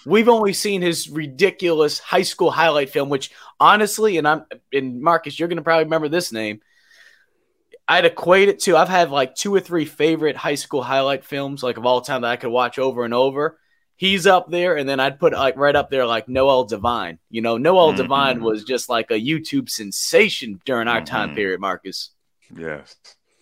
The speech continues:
Speaker 2: Yes. No, no, Noel, Noel's highlights are, are, are ridiculous.
Speaker 1: It's
Speaker 2: But,
Speaker 1: insane.
Speaker 2: okay, I mean, just with Clowney, I, I'll just say this. He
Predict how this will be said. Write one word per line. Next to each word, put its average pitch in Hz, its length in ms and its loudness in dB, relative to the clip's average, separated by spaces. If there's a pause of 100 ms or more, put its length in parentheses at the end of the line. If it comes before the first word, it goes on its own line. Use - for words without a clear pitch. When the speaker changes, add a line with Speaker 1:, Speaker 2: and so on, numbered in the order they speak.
Speaker 2:
Yes. 82 480 0
No, 95 260 4
no, 104 220 2
Noel, 110 500 6
Noel's 113 460 4
highlights 90 560 2
are, 80 160 -4
are, 80 380 -4
are 80 120 -6
ridiculous. 80 720 -8 (260)
Speaker 1:
It's 110 220 2
Speaker 2:
But, 127 60 -8
Speaker 1:
insane. 120 340 0
Speaker 2:
okay, 92 200 8 (440)
I 160 60 0
mean, 135 240 0
just 127 260 -6 (840)
with 127 200 0
Clowney, 175 640 2 (800)
I, - 140 -2 (120)
I'll 139 240 2
just 123 220 -8
say 120 200 2
this. 76 380 -6 (1700)
He 175 480 -4